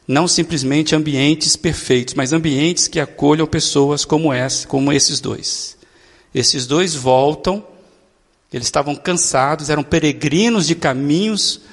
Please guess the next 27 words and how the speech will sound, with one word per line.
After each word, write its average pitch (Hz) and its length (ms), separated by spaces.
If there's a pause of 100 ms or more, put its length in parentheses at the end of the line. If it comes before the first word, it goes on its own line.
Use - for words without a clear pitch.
(420)
né, 135 100
do 139 140
caminho 160 380
do 165 100
cansaço, 151 560
da 151 80
exaustão, 135 600 (420)
e 135 220
eles 139 460
entram 175 440
em 151 60
comunhão. 110 760 (840)
E 123 100
o 120 80
grupo 131 460
fala, 127 320
"É 139 40
verdade." 123 760 (580)
E 131 140
ali 131 280
a 143 60
comunhão 143 680
é 131 80
estabelecida, 135 800
eles 135 140
são 151 320
curados. - 1080